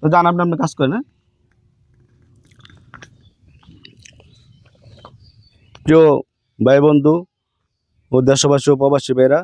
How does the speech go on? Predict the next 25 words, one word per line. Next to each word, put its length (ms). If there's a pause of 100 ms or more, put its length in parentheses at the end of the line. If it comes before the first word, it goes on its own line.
(640)
আপনারা 340 (440)
দেখতে 320
পাচ্ছেন 300
এই 80
যে, 120 (640)
ভাই, 100
একটু 140
ক্যামেরা 260
এদিকে, 200
এদিকে 280
করেন, 200 (480)
দেখতে 240
পাচ্ছেন 300
যে 120
ঘরে 320
কি 160 (100)
হাল 300 (760)
না, 140 (540)
তা 80 (540)
ঘর 180
করতে 260
পারতেছে 380
না, 160
টাকার 300
অভাবে 300